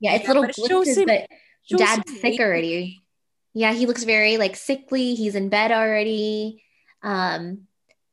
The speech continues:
Speaker 1: but the person they do show looks like they're younger and
Speaker 2: Mm-hmm.
Speaker 1: stronger. But I think that that's the mystery. I think there's something about the earrings and,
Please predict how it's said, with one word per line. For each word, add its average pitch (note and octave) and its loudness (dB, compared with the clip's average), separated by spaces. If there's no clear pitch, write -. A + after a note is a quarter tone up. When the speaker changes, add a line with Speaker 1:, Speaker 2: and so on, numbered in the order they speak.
Speaker 1:
but A3+ 2
the G#3+ 0
person B3 -2
they A3 0
do G#3+ -4
show F#3+ 2
looks F3+ -2
like F#3 -4
they're F3 2
younger F3+ 0
and D#3+ -4
Speaker 2:
Mm-hmm. - -8
Speaker 1:
stronger. F3 -2
But G#3 2
I G#3 0
think A3+ -8
that B3+ 0
that's G#3+ 0
the A#3 0
mystery. G#3 -2
I F3+ -6
think G3+ -12
there's G3+ -4
something G3 -2
about F3 -2
the D#3+ -8
earrings F3+ -4
and, E3 -6